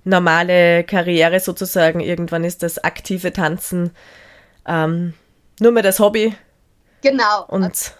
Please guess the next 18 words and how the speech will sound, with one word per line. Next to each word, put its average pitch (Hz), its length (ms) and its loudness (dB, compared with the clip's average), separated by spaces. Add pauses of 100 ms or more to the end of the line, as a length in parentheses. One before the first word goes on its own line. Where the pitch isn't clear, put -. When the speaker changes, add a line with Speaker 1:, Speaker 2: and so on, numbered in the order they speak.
(140)
Speaker 2:
das 214 100 -10
Speaker 1:
das, 185 220 -4
Speaker 2:
ist 196 80 -18 (180)
Speaker 1:
was 175 180 0
Speaker 2:
natürlich 180 340 -10
Speaker 1:
weitergegeben 208 680 2
wird 214 200 4
sozusagen. 196 640 0 (360)
Speaker 2:
Ja, 202 180 -8 (260)
ja, 190 240 -16
wenn 190 140 -12
man 175 120 -12
was 185 160 -12
vorzeigt, 214 640 -4
also 185 200 -12
man 190 180 -8
bleibt 185 220 -4
natürlich 196 440 -16